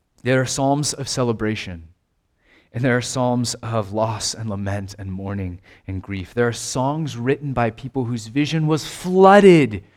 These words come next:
with the reality of God, right alongside those written, uh, those Psalms written by people who could not find him anywhere. There are Psalms written by people who are full of understanding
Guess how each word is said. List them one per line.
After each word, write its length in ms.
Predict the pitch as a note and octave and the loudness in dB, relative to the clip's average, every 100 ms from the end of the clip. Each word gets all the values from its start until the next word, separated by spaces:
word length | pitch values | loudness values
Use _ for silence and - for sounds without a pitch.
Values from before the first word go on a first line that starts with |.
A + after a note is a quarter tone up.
| _ _ - | _ _ -4
with 160 | D3 - | -2 -2
the 80 | |
reality 560 | D3 C#3 B2 C3+ B2+ A#2 | 0 0 2 0 0 0
of 160 | G#2+ F#2 | -2 -4
God, 380 | G#2 F2+ D#2+ - _ _ _ _ _ _ - | -6 -6 -8 -16 _ _ _ _ _ _ -4
right 480 | C3+ D3+ D#3+ F#3 | 0 4 8 8
alongside 960 | G3+ G3 F#3+ F#3 - E3 D3 B2+ G#2+ G2 _ _ _ - | 6 4 4 2 -2 -2 0 0 -2 -8 _ _ _ -2
those 280 | C#3 B2+ C#3 | -2 -2 -4
written, 380 | D3 D3 C3+ - _ _ C3+ | -4 -4 -6 -10 _ _ -6
uh, 80 | A#2+ A#2 - | -6 -10 -10
those 160 | C#3+ D3 | -6 -4
Psalms 420 | - D3 D3 A2+ | -2 -2 -2 0
written 160 | C3+ C3 | -2 0
by 120 | A#2+ | -2
people 300 | - C3 B2 | -2 -6 -4
who 140 | A#2 | -4
could 320 | A2+ - C#3 C#3 | -6 -6 -6 -2
not 260 | B2+ - | -4 -4
find 240 | - A2+ G#2+ | -8 -8 -6
him 160 | G#2 | -10
anywhere. 520 | - G2 F#2 D#2+ D#2 _ _ _ _ _ _ _ _ _ _ _ _ _ _ | -10 -10 -10 -12 -16 _ _ _ _ _ _ _ _ _ _ _ _ _ _
There 120 | C3 | -6
are 40 | B2+ | -4
Psalms 440 | - D3 D#3 B2+ | -2 -2 -2 -2
written 180 | D3 C#3 | -2 -2
by 120 | C3 | -2
people 240 | C3+ B2+ | -2 -4
who 80 | B2 | -4
are 40 | A#2+ | -6
full 440 | - - D3+ D#3 | -8 -4 0 2
of 100 | C#3 | 0
understanding 840 | C#3 C3 B2 - A#2+ A#2 G#2 F#2 | -2 -4 -6 -4 -4 -2 -4 -8